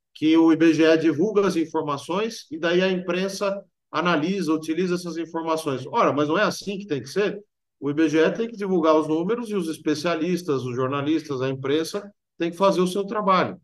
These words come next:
É isso que preocupou na declaração do presidente Márcio Kochman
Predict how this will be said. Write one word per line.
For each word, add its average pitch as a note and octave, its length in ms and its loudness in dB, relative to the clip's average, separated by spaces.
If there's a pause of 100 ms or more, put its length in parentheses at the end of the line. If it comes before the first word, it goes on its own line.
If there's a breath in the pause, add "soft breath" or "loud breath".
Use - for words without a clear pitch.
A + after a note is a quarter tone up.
(420)
É C3 260 -2
isso G3+ 380 -4
que G#3 100 -12
preocupou F3+ 840 -2 (180)
na C3+ 160 0
declaração D3+ 840 0
do D3 80 -8
presidente C#3 1040 -2
Márcio B2+ 400 -4
Kochman B2+ 560 -6